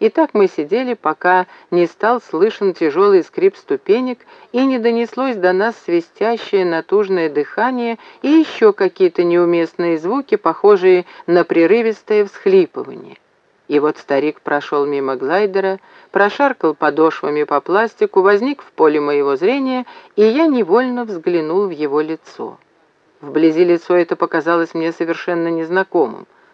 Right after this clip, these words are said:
Оно было искажено горем. Мягкие щеки обвисли и тряслись,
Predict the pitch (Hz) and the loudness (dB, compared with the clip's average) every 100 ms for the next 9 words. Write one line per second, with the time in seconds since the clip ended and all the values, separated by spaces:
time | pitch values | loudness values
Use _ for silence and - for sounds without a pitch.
0 | _ - 139 147 147 156 160 - 160 147 | _ -4 0 0 0 0 -2 -2 -2 0
1 | 156 160 151 151 151 127 - _ _ _ | 0 -2 0 2 2 2 -10 _ _ _
2 | _ _ 143 151 151 - 156 143 - 165 | _ _ 0 0 0 2 2 2 0 0
3 | 165 160 143 139 180 - 175 165 165 175 | 2 2 2 4 2 4 0 0 4 2
4 | 170 185 170 | 2 2 2